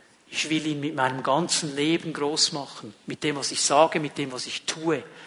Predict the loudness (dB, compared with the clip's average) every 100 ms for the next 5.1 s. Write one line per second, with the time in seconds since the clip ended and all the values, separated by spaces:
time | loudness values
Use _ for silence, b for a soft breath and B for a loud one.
0 | B -2 2 2 2 0 0 0 -2 -4
1 | -10 -16 -20 B B B -6 -4 -2 0
2 | 0 -2 -4 -4 -4 -2 -2 -4 -10 -14
3 | -20 -20 _ _ B -10 0 2 2 -2
4 | -2 -4 -4 -2 -2 -2 -4 -6 -8 -10